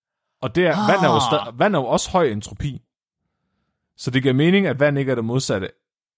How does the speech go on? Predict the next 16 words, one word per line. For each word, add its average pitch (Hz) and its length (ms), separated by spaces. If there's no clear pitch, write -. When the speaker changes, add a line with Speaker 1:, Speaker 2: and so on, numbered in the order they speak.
Speaker 1:
Vand 160 180
er 135 60
det 123 100
modsatte 135 300
af 113 40
ild, 139 120
men 123 100
ild 139 100
er 127 40
ikke 113 100
det 117 80
modsatte 107 320
af 95 40
vand. - 140
Fordi 123 560
entropi. - 520